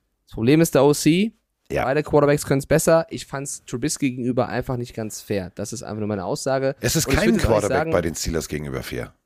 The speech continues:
Speaker 2: Weil du kein,
Speaker 1: Ja.
Speaker 2: kein Quarterback kann mit diesen Plays und dem Personal, was er hat, dann gut aussehen. Und das muss man halt ganz realistisch sich auf die Fahne schreiben in,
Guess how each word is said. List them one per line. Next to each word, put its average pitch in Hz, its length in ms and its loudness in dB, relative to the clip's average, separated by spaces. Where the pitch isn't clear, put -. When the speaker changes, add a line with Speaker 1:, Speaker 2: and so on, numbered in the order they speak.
Speaker 2:
Weil 117 180 2
du 127 140 -2
kein, 135 200 0
Speaker 1:
Ja. 123 320 -6
Speaker 2:
kein 156 260 -4
Quarterback 139 540 2
kann 135 280 -2
mit 131 240 -2
diesen 117 280 -4
Plays 113 460 0
und 95 200 -8
dem 117 140 -2
Personal, 98 460 -2
was 95 140 -4
er 80 100 0
hat, 95 220 -6
dann 87 180 -2
gut 127 200 -8
aussehen. 73 480 -6
Und 90 120 -8
das 95 200 -4
muss 101 260 -6
man 110 200 -4
halt 101 160 -4
ganz 87 300 -4
realistisch 101 500 -4
sich 90 200 -8
auf 73 100 -10
die 107 100 -12
Fahne 135 280 -4
schreiben 73 380 -4
in, 78 100 -10